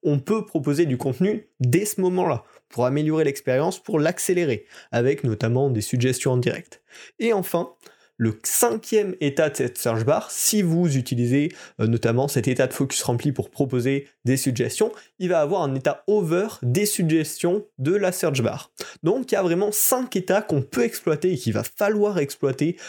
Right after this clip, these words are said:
pour proposer la meilleure expérience de recherche possible. Et c'est vachement important de bien prendre ce recul sur ce composant de search bar qui paraît très basique. Finalement, il est bien plus complexe parce qu'il y a plein d'états différents,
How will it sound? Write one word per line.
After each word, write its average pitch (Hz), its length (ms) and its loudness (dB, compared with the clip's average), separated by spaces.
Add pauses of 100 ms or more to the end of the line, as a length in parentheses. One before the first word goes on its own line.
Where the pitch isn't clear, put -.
(200)
pour 190 180 0
proposer 135 420 0
la 113 140 0
meilleure 160 460 2
expérience 135 560 0
de 113 60 2
recherche 120 440 0
possible. 139 480 2 (420)
Et 214 140 2
c'est 202 280 0
vachement 160 480 2
important 156 440 -2 (260)
de 123 120 2
bien 190 400 2 (160)
prendre 220 360 0
ce - 140 -4
recul 185 420 0
sur 175 300 0 (160)
ce - 220 0
composant 196 500 0
de 185 60 -2
search 156 300 0
bar 214 220 0
qui - 100 -10
paraît 113 200 2
très - 240 -2
basique. 147 480 0 (160)
Finalement, 175 480 0
il 131 100 2
est 113 60 0
bien 160 260 0
plus 185 160 -2
complexe 143 520 0 (220)
parce 147 180 -2
qu'il 185 100 0
y - 20 4
a 170 40 -2
plein 151 160 0
d'états 170 400 2
différents, 160 540 0